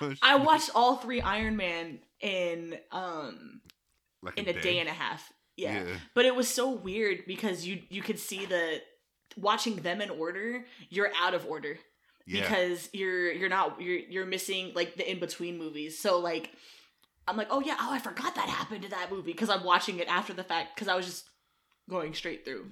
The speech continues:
Speaker 2: so.
Speaker 1: You know, and the sad part about it is with the, with those films is that you have to watch them in a specific order or you're gonna miss things. Like, for example, when Endgame start, watched, right? So I watched Endgame in theaters, um, but I hadn't watched Ant-Man and the Wasp.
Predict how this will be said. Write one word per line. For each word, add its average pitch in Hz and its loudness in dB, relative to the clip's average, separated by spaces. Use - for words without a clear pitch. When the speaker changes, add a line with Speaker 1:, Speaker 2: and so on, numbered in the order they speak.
Speaker 2:
so. - -10
Speaker 1:
You 127 -2
know, 139 0
and 131 -2
the 113 -2
sad 113 -4
part 135 -2
about 92 -2
it 78 -8
is 90 -8
with 85 -12
the, 85 -8
with 85 -10
those 82 -10
films 82 -12
is 92 -12
that 95 -6
you 104 -14
have 90 -2
to 113 -8
watch 82 -4
them 82 -12
in 80 -12
a 76 -14
specific 82 -12
order 85 -10
or 92 -8
you're 95 -8
gonna 92 -10
miss 98 -8
things. 62 -18
Like, 101 -8
for 127 -6
example, 120 -4
when 101 -8
Endgame 117 -6
start, 78 -6
watched, 85 -6
right? 95 -6
So - -4
I 113 2
watched - -2
Endgame 95 -8
in 80 -10
theaters, 76 -12
um, 85 -4
but 104 -2
I 104 2
hadn't 123 0
watched 98 0
Ant-Man 90 -10
and 82 -10
the 73 -10
Wasp. 80 -4